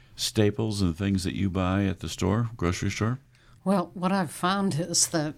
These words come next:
Speaker 2: I shop differently than I used to. Egg prices have gone through the <laughs> roof. I've noticed that. Uh, beef, we don't eat a lot of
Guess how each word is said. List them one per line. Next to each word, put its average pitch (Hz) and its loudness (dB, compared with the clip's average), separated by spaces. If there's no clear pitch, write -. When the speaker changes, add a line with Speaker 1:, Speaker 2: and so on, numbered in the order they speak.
Speaker 2:
I 170 -2
shop - 2
differently 170 0
than 151 2
I 165 6
used 165 2
to. - -6
Egg 208 0
prices - 0
have 151 0
gone 156 0
through 170 0
the 202 2
<laughs> - -
roof. 180 -2
I've 151 0
noticed 165 2
that. 180 0
Uh, 165 2
beef, 196 0
we 175 -4
don't 190 0
eat 185 2
a 185 6
lot 160 0
of 165 0